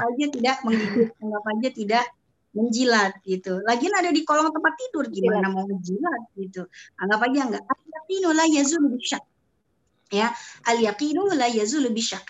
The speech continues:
Speaker 1: Keyakinan kita, ya, misalnya kita tuh antara yakin dan ragu. Keyakinan itu tidak bisa dikalahkan dengan rasa ragu. Yakini saja bahwa si anjing itu tidak menggigit dan tidak menjilat kita.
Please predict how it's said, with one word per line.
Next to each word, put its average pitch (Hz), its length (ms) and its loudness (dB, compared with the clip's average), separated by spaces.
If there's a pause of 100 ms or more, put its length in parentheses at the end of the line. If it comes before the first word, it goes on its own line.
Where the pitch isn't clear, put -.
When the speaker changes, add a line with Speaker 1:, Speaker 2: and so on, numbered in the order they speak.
(220)
Speaker 1:
Keyakinan 330 720 0
kita, 226 480 0 (160)
ya, 185 80 -6
misalnya - 560 -2
kita 285 140 -4 (100)
tuh 349 160 -2 (240)
antara 277 240 2
yakin 262 480 0
dan 220 160 -2
ragu. 220 400 0
Keyakinan 285 800 0
itu 285 240 -8
tidak 226 240 -2
bisa 226 240 -4
dikalahkan 247 720 -2
dengan 202 240 -4
rasa 202 240 -8
ragu. 220 320 0 (400)
Yakini 311 480 0
saja 349 400 0
bahwa 196 240 -2
si 226 160 -8
anjing 202 320 -4
itu 190 160 -8
tidak 208 240 -8
menggigit 196 480 -4
dan 190 160 -6
tidak 202 400 -10
menjilat 240 400 -2
kita. 240 400 -2